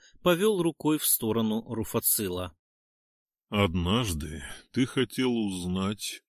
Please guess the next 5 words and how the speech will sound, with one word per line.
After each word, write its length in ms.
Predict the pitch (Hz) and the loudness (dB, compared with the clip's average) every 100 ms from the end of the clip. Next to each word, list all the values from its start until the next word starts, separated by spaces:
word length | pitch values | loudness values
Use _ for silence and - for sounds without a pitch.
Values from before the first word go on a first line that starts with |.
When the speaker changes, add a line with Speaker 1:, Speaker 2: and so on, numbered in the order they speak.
| _ _ _ - | _ _ _ -10
Speaker 2:
тайну 640 | 95 82 82 90 90 95 | -6 -6 -4 -4 -6 -6
моего 540 | 85 78 78 76 78 87 | -8 -6 -6 -4 -2 -2
оружия". 680 | 98 85 76 73 71 - - - _ _ _ _ _ _ _ _ | -2 -4 -6 -10 -12 -16 -20 -20 _ _ _ _ _ _ _ _
Speaker 1:
Бог 360 | 180 196 202 147 | 2 4 4 2
медленно 640 | 123 127 139 151 147 147 | 0 0 -2 -4 -4 -8